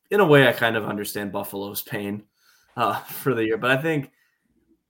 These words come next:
you know, I hope that if the Pats don't do anything this year, I do hope the Bills win the Super Bowl, you know, not only for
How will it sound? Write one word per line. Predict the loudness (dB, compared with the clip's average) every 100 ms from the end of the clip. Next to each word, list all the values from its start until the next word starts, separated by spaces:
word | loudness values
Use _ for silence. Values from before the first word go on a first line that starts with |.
| _
you | 0
know, | 2
I | 2 2
hope | 2 0 0 -2
that | -2
if | -2 -4
the |
Pats | -2 0 0
don't | -2 -4 -6 -10
do | -6 -4
anything | -2 -4 -6
this | -6 -4
year, | -4 -4 -6
I | -6 -4
do | -4 -2
hope | -4 -4
the | -10
Bills | -8 -8 -8 -10 -12
win | -12
the | -10
Super | -12 -12 -12
Bowl, | -10 -8 -10 -10
you |
know, | -8 -4
not | 0 2
only | 4 2
for | -2 0 0 -2